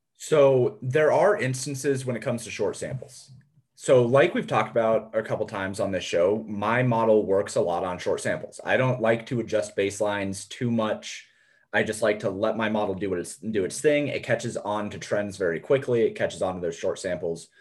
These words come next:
pretty quickly. So I just like to let it trust on those kinds of things. But, like, if a guy only has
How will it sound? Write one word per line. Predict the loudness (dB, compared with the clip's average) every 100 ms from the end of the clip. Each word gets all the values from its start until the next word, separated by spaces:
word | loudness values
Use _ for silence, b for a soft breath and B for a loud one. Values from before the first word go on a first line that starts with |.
| b b _
pretty | -2 0
quickly. | 0 -2 -8
So | 0 4
I | 4
just | 2 2
like | 2 4
to |
let | 2 2
it | 0
trust | -2 2 2 0
on | -4 -2
those | -4 -6
kinds | -10 -8
of | -6
things. | -6 -6 -20 b b b b b _ _
But, | 4 6
like, | 8 8 6 -2 _ _ _ _ _ _ _ -2
if | 0 0
a |
guy | 0 2 4 4
only | 2 0
has | -4 -2 0 0 0 -4